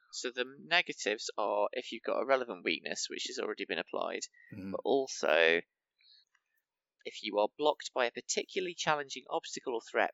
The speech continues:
Speaker 1: for example, a gladiator who is just right for this event or an obstacle that plays into a weakness you have. Those are just examples.
Speaker 2: Yeah, no, I think,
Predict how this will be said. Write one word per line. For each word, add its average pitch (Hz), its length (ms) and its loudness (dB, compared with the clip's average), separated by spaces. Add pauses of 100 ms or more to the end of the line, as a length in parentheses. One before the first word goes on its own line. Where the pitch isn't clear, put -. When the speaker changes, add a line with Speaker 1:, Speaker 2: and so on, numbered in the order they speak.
Speaker 1:
for 151 160 2
example, 113 520 -2
a 110 40 -6
gladiator 123 560 -4
who 117 80 -12
is 107 100 -10
just - 320 -2
right 123 260 -2
for - 100 -16
this 101 140 -8
event 90 340 -2
or 87 60 -6
an 87 140 -10
obstacle - 380 -10
that - 160 -10
plays 92 240 -4
into - 240 -12
a - 40 -10
weakness - 380 -10
you - 80 -14 (100)
have. - 100 -16 (880)
Those 113 200 6
are 98 180 8
just - 180 -10
examples. - 580 -14 (760)
Speaker 2:
Yeah, 104 280 -6
no, 107 160 -2
I 110 40 -2
think, - 240 -10